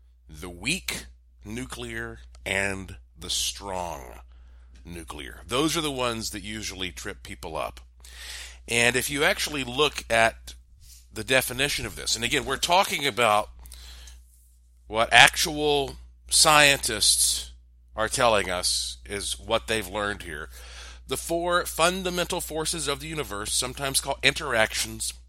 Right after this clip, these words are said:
again, are gravity, electromagnetism, the weak force, the strong force. They are called fundamental because they cannot be reduced to anything simpler.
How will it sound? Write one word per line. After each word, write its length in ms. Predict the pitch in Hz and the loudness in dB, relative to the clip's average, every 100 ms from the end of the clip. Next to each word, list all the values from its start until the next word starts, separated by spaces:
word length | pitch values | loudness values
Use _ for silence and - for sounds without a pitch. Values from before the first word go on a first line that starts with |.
| _ _ _ _ - - | _ _ _ _ -16 -6
again, 260 | 117 120 110 | 0 2 2
are 100 | 98 | 0
gravity, 540 | 101 113 131 127 131 | 2 6 6 4 -6
electromagnetism, 1300 | 92 98 117 - 135 123 117 113 107 120 107 110 104 - - - - - - - - _ | -4 0 0 0 -6 -2 0 0 -2 -6 -6 -6 -8 -12 -18 -18 -18 -18 -20 -20 -20 _
the 160 | - 110 | -10 -10
weak 380 | 107 143 180 - | -2 0 0 -2
force, 1000 | - 160 151 151 - - - - - - - | -6 0 2 4 6 4 2 0 -4 -8 -10
the 120 | 104 | -2
strong 580 | - - 143 139 139 135 | 0 0 0 0 0 -4
force. 1160 | - 131 123 120 117 - - - - - - - - _ _ - - - - - - - | -8 -8 -6 -4 -2 -2 -2 -2 -6 -10 -14 -18 -20 _ _ -20 -20 -20 -20 -20 -20 -4
They 220 | 120 127 | 2 4
are 120 | 127 | 4
called 420 | - 170 180 170 | 0 0 0 -2
fundamental 960 | - 165 160 143 135 156 160 92 82 - - - - - - - - - - - - | -2 0 0 0 0 -2 -2 -6 -8 -12 -16 -18 -18 -20 -20 -20 -20 -20 -8 -8 -4
because 380 | 123 - 151 - | -4 2 4 8
they 120 | 143 | 6
cannot 580 | - 123 202 226 214 131 | 6 4 6 6 2 2
be 160 | 151 | -2
reduced 680 | 147 135 117 120 131 143 - | 0 -2 -2 -4 -4 -4 -4
to 120 | 123 | -6
anything 560 | 101 120 123 - 117 113 | -4 -4 -4 -4 -4 2
simpler. 600 | - - 120 - 67 | 2 4 0 -4 -14